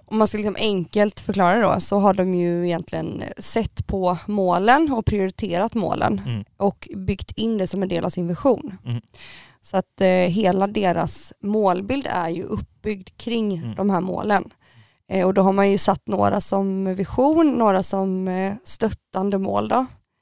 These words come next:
Speaker 1: Eh, och sen så, ja, det är åtta mål man har valt ut.
Speaker 2: Mm.
Speaker 1: Eh, och det är några som är på översta nivån och sen så är det då sådana som man jobbar med som ska stötta upp mot då,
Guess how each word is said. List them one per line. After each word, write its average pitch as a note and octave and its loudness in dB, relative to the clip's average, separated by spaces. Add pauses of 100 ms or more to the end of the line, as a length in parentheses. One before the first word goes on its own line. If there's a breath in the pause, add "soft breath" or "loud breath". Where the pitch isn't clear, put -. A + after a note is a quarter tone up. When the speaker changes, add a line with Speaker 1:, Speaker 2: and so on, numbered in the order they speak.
(280)
Speaker 1:
Eh, F#3 -2
och G3 -2
sen F#3 -2
så, F3+ 0 (680 soft breath)
ja, A3 0
det A3 6
är - 0
åtta - 0
mål G3 4
man F#3+ -2
har G#3 -2
valt G3 -4
ut. - -10 (1000 loud breath)
Speaker 2:
Mm. F#3 -2
Speaker 1:
Eh, - -4
och F#3+ 2
det F#3+ 2
är F#3+ 6
några F#3+ 2
som - -8
är G3 -6
på - -14
översta A3+ 2
nivån G#3+ 2
och F#3+ 0
sen F3+ 0
så F#3+ -4
är F#3 2
det F3+ -10
då F#3+ -4 (300)
sådana G#3 -2
som G3+ -2
man G3 2
jobbar G3 2
med G3 6
som F#3+ -4
ska - -8
stötta - -14
upp - -14
mot - -20
då, - -20